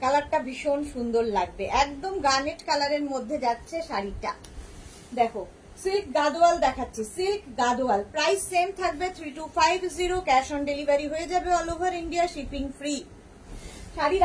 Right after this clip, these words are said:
আঁচলে টাসেল, এই যাবে আঁচল, আর এইটা হবে body। এই কালারটাও খুব ভালো লাগে, আর এই কালারটাও কিন্তু যে কোনো কমপ্লেকশনে ভালো যায়। দেখো, এইদিকে একটা neon green border যাচ্ছে, আর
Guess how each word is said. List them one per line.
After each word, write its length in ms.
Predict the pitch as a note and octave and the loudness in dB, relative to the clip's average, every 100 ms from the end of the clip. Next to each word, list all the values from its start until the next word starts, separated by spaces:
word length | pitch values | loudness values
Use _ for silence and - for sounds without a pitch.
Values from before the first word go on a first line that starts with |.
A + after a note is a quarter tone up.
| E4 | 6
আঁচলে 300 | E4 F#4+ G4 E4 | 4 -4 0 2
টাসেল, 380 | E4 E4+ G4 G4 - | 2 0 -2 -2 -2
এই 100 | D#4+ E4+ | -4 -2
যাবে 200 | E4+ E4 F#4 C4+ | 0 2 0 0
আঁচল, 380 | C#4+ - F#4 F#4+ G4+ G#4 - - - B3 | -4 -4 -2 0 0 -4 -16 -16 -4 2
আর 80 | C4 C4 D4+ | 2 2 -2
এইটা 260 | D#4+ F4 D#4 | 0 0 0
হবে 180 | C#4 C#4 D#4+ | 0 0 0
body। 280 | G#3+ G#3 G#3 - - - - - - - A#3 | 2 0 -2 -10 -18 -20 -18 -12 -12 -8 -6
এই 80 | D4+ | 0
কালারটাও 440 | B3+ A#3+ B3 C#4+ C#4+ | 0 0 2 4 4
খুব 100 | C#4+ G3+ | 0 -8
ভালো 140 | G#3+ F#3 | -8 -6
লাগে, 220 | F3+ F3 - - - - - | -8 -10 -14 -16 -20 -12 -8
আর 80 | - D#4 | -4 -2
এই 80 | F4 | 2
কালারটাও 400 | F4+ F4+ F4+ F#4+ F#4+ | 2 2 2 0 0
কিন্তু 160 | F4+ E4+ | -8 -6
যে 80 | C#4 C#4+ | -6 -4
কোনো 160 | D#4 E4+ E4 | -2 0 2
কমপ্লেকশনে 800 | D4+ C#4 C4+ C#4 - E4+ D#4+ E4 B3+ | 0 0 0 0 -4 -6 0 -2 0
ভালো 220 | G#3+ A#3+ A3+ G#3+ | -2 0 -2 -2
যায়। 240 | F3+ D#3+ D#3+ - - - - - | -4 -6 -12 -18 -20 -20 -16 -4
দেখো, 160 | C4 C#4+ | 2 4
এইদিকে 220 | D#4+ F4+ | 2 -4
একটা 140 | G4 F#4+ D#4 | -4 -2 0
neon 300 | E4+ F#4 G#4 C#4 | 4 4 2 -4
green 260 | D#4+ E4 F#4+ E4 | -8 -8 -2 4
border 320 | D#4+ F4 F4 D#4 | 4 4 0 0
যাচ্ছে, 300 | E4+ - G4 E4+ | -2 -4 -4 0
আর 80 | C4+ | 0